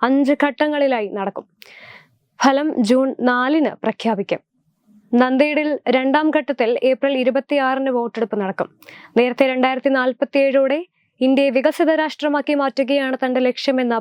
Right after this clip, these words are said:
പ്രധാനമന്ത്രി നരേന്ദ്രമോദി പറഞ്ഞിരുന്നു. തന്റെ തിരഞ്ഞെടുപ്പ് പ്രസംഗങ്ങളിൽ രാജ്യത്തിനായി വലിയ പദ്ധതികൾ ഉണ്ടെന്ന് പറയുമ്പോൾ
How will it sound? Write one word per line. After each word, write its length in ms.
പ്രധാനമന്ത്രി 760
നരേന്ദ്രമോദി 720
പറഞ്ഞിരുന്നു. 460
തന്റെ 240
തിരഞ്ഞെടുപ്പ് 560
പ്രസംഗങ്ങളിൽ 680
രാജ്യത്തിനായി 560
വലിയ 260
പദ്ധതികൾ 540
ഉണ്ടെന്ന് 340
പറയുമ്പോൾ 420